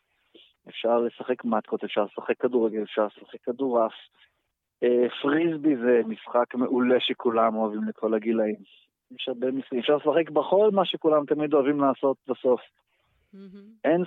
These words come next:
Speaker 1: סוף פעילויות, וגם סתם לשבת ולהסתכל על הקו נוף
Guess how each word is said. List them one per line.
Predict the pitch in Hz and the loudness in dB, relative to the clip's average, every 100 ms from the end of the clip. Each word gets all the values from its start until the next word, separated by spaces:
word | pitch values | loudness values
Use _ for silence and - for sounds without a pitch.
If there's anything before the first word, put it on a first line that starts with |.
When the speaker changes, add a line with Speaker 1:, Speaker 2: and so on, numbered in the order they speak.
| - | 2
Speaker 1:
סוף | 170 160 - | 2 2 -6
פעילויות, | 147 127 131 127 | -2 4 4 2
וגם | 123 123 123 - | -2 -2 -2 -2
סתם | 151 170 170 | 0 2 2
לשבת | 147 165 156 160 | 0 2 2 2
ולהסתכל | 139 123 113 - 117 151 165 170 160 _ _ _ _ _ _ _ _ _ _ _ _ | 0 -2 -4 -4 0 2 4 4 0 _ _ _ _ _ _ _ _ _ _ _ _
על | - 113 | -10 -4
הקו | 117 117 - - 135 | 0 0 0 0 0
נוף | 123 135 | 2 0